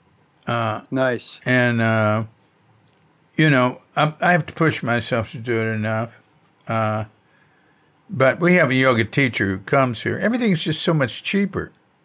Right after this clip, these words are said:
Speaker 1: you know. Uh,
Speaker 2: Oh, I see. Yeah.
Speaker 1: Uh,
Speaker 2: Food, food is, uh,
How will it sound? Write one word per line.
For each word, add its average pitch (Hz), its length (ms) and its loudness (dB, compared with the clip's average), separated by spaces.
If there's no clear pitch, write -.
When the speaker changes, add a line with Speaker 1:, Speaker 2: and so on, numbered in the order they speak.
Speaker 1:
you 117 120 -2
know. 107 320 -2
Uh, 107 500 0
Speaker 2:
Oh, 131 260 0
I 147 140 4
see. 127 240 -2
Yeah. 120 200 2
Speaker 1:
Uh, 123 240 0
Speaker 2:
Food, 190 380 4
food 190 240 4
is, 170 260 -2
uh, 165 200 -4